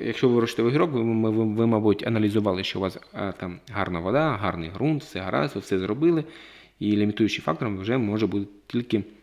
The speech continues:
світло. І коли є нестача світла, там на, є формула: на один плід потрібна певна кількість світла. Якщо його не вистачає, то, ну, нічого не поробиш.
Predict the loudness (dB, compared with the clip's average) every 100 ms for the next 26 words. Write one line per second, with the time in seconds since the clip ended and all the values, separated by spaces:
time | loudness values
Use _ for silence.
0 | _ _ _ _ _ -20 -20 -12 -6 -6
1 | -4 -6 -6 -2 2 2 2 0 -2 -6
2 | -6 -8 -2 -2 0 -4 -10 -20 -20 -14
3 | -8 -2 2 2 0 -6 -12 -2 0 2
4 | 2 2 0 -2 0 0 -2 2 0 2
5 | -2 0 0 -2 0 0 0 -4 -8 -10
6 | -14 -12 -8 -6 -2 4 4 4 0 -4
7 | 0 0 0 -4 -2 -4 -4 -6 -6 -10
8 | -14 -12 -12 _ _ -12 -2 -2 -2 -8
9 | -6 -6 -6 -8